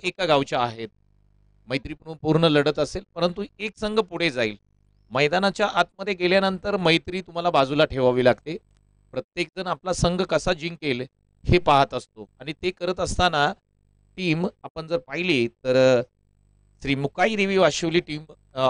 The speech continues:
अतिशय चांगली bowling आणि अतिशय चांगली fielding करताना पाहायला मिळते. परंतु जर विचार केला तर, अ, गुरुदत्त वाशिवली बॅट्समनना runs बनवाव्या लागतील. second इनिंगमध्ये आपल्या बॉलरना थोडाफार काही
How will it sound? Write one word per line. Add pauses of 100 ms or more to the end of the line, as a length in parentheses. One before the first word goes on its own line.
अतिशय
चांगली
bowling
आणि
अतिशय
चांगली
fielding
करताना
पाहायला
मिळते.
परंतु (500)
जर
विचार
केला
तर,
अ,
गुरुदत्त
वाशिवली (500)
बॅट्समनना (140)
runs
बनवाव्या
लागतील. (800)
second
इनिंगमध्ये
आपल्या
बॉलरना
थोडाफार
काही